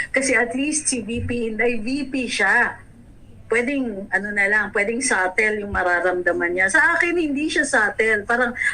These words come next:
"Hawak ko buhay mo sa kamay ko." Parang ganun yung pakiramdam ko. And yes, sasabihin ko talaga to, to her face if kailangan. Hindi ako nagrereklamo noon. And I never did. In fact, the reason kung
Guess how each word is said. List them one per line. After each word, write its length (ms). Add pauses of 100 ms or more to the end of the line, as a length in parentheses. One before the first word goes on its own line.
"Hawak 240
ko 80
buhay 380
mo 180
sa 160
kamay 240
ko." 240
Parang 320
ganun 320
yung 80
pakiramdam 720
ko. 160 (400)
And 160
yes, 320
sasabihin 480
ko 160
talaga 320
to, 180 (420)
to 120
her 240
face 320
if 160
kailangan. 640 (3000)
Hindi 160
ako 240
nagrereklamo 800
noon. 240
And 240
I 160
never 560
did. 240
In 160
fact, 240 (320)
the 80
reason 400
kung 160